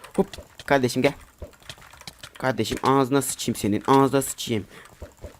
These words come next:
Taktik de yaptırmıyor ya. Hop al sana taktik. G G yazıyor bir de. Oğlum şu otomatik G G şeyini kullanıyor herhalde.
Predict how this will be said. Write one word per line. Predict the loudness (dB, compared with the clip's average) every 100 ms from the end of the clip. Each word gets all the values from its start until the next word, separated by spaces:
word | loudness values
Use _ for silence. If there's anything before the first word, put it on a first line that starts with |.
| -20 -20 -20 -20 -18 -10
Taktik | -10 -8 -4 6
de |
yaptırmıyor | 6 6 -2 -2 0
ya. | 2 2 2 -2 -20 _ _ -20 -20 _ -20 -20 -20 -20 -20 -20 -20 -20 _ -20 -20 -20 -20 -20 -20 _ -20 -20 _ _ -20 -20 -20 _ -20 _ _ -10 -8 -6 -4 4
Hop | 4 4 -2 -4 -2 2
al | 2
sana | 2 -2
taktik. | 0 -2 -2 -12 -14 -20 _ _ _ 0
G | 2
G | 4
yazıyor | 6 6 2
bir | -2 2
de. |
Oğlum | 2
şu | 2
otomatik | 0 2 0 -2
G | -6
G | -4
şeyini | -2 -2
kullanıyor | -2 -4 -4
herhalde. | -8 -12 -18